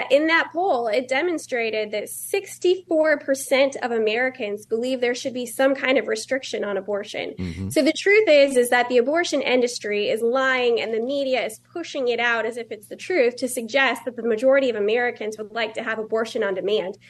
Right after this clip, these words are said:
Speaker 1: That's just not true. Most Americans believe that what the abortion industry would like to do, which is abortion on demand, anytime, any place, anywhere,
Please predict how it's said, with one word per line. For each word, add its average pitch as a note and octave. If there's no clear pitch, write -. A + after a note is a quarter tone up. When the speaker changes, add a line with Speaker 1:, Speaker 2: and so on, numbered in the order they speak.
Speaker 1:
That's C4
just C#4+
not B3+
true. -
Most D4
Americans D4
believe A#3+
that G#3+
what B3
the A#3
abortion D#4
industry C#4+
would A3
like F#4+
to D4
do, A3
which A3
is G#3+
abortion D4
on C#4+
demand, B3
anytime, A3+
any B3
place, G#3+
anywhere, G#3+